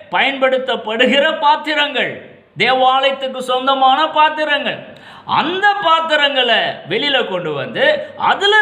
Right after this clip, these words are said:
திராட்சை ரசத்தை ப்ரிப்பேர் பண்ணி, இந்த ஆயிரம் பேருக்கு குடிக்க கொடுக்கிறான் இந்த பெல்சாசார் ராஜா.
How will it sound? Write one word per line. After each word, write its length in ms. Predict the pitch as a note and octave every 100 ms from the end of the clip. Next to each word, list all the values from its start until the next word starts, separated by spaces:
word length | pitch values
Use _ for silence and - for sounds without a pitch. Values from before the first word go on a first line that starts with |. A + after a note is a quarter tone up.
| G#4+
திராட்சை 380 | E4 E4 E4 D#4
ரசத்தை 440 | C#4+ B3+ A#3+ G#3+
ப்ரிப்பேர் 460 | F#3+ G3 G#3 G3 E3+
பண்ணி, 380 | E3 E3 C#4+ F4+ - - -
இந்த 180 | G#3
ஆயிரம் 540 | A#3+ B3 D4+ D4+ C#4+ A3+
பேருக்கு 420 | C#4+ F4 F4 F4+
குடிக்க 360 | E4+ F4+ E4+ D#4
கொடுக்கிறான் 560 | C4 B3 G#3+ A3 E4
இந்த 140 | F#4 F#4
பெல்சாசார் 640 | D#4+ D4+ C#4+ C4+ B3+ A#3
ராஜா. 480 | A3+ A#3+ G#3 G#3